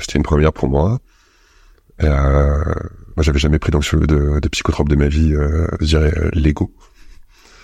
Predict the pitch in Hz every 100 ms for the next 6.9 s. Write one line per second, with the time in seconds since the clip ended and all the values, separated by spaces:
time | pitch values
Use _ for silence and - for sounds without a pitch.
0 | - - - - - 76 73 76 76 78
1 | - - - - - _ - 78 71 73
2 | 73 71 - - - - 78 - - 90
3 | 98 80 76 - - - - - - -
4 | _ - - _ _ _ - 85 85 90
5 | 98 123 92 80 - 113 - 110 - -
6 | 78 76 98 113 92 - 95 95